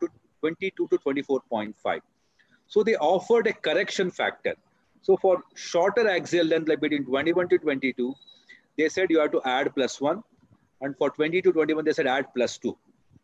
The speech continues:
And for axial lengths more than twenty-four point five, they said you subtract half. And the modification was they added two more. For more than twenty-six, they said subtract minus one. And for nineteen to twenty, they said you add plus three.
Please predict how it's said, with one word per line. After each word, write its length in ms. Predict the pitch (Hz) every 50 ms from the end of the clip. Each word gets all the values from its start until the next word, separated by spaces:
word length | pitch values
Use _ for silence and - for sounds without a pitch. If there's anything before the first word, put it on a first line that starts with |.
| _ _ _ _ _ _ -
And 120 | 151 165 -
for 240 | - 185 180 170 170 - 147
axial 400 | 147 156 156 - - 208 226 214
lengths 200 | 220 208 - -
more 280 | 147 151 175 214 226
than 180 | 214 247 247 220
twenty-four 440 | - 185 180 180 180 - 170 170 165
point 280 | - 139 143 139 135 -
five, 140 | 170 165
they 80 | 160 160
said 140 | - 190 180
you 60 | 175
subtract 600 | - - 165 131 - - 160 165 165 160 - -
half. 300 | - 104 98 90 - - _ _ _ _ _ _ _ _ _ _ _ _ _ _ _ _ _ _ _ _ - -
And 140 | 175 196
the 80 | 185 196
modification 920 | 160 139 135 151 180 214 254 247 - 254 - - 233 226 - 214 202 175
was 320 | 147 135 135 143 160 - -
they 120 | 180 165
added 340 | 156 156 160 190 208 214 - - -
two 140 | 170 160
more. 240 | 156 147 135 110 92 - - _ _ _ _ _ _ _ _ - _ _ _ _ _ _ -
For 160 | - 175 165
more 240 | 156 160 190 220 233
than 160 | 247 254 233
twenty-six, 540 | - 180 185 190 - 220 214 - 220 202 185
they 100 | 196 185
said 220 | - 196 185 -
subtract 500 | - 156 135 - - 165 175 175 - -
minus 380 | 127 113 113 131 151 156 - -
one. 200 | 165 175 196 117 _ _ _ _ _ _ _ _ _ _ _ _ _ -
And 200 | - 151 160 -
for 160 | - 170 160
nineteen 440 | 139 131 135 143 165 165 - 202 202 -
to 100 | 208 196
twenty, 360 | - - 175 170 165 185 180
they 160 | - 165 156
said 220 | 147 - 180 180 - -
you 180 | 147 156 156
add 280 | 139 135 139 147 143 151 - -
plus 220 | 127 113 - -
three. 220 | _ - 110 90